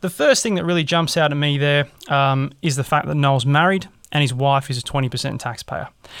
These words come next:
And I think that's a really important point, because one thing that, um,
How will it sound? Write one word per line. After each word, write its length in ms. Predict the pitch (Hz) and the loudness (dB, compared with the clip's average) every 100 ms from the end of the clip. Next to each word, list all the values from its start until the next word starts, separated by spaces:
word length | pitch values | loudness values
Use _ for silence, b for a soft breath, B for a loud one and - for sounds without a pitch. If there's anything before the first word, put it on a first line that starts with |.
| B | B
And 20 | |
I 60 | 180 | -2
think 120 | 233 | 2
that's 140 | 269 240 | 2 2
a 80 | |
really 240 | 202 208 202 | 2 2 2
important 480 | 190 - 165 156 151 | 0 2 0 0 -6
point, 320 | - 139 160 | -2 -2 -2
because 260 | 165 170 | -4 -4
one 200 | 160 208 | 0 0
thing 180 | 233 240 | 0 0
that, 240 | 202 - - | -2 -2 0
um, 340 | 147 139 135 | 2 2 0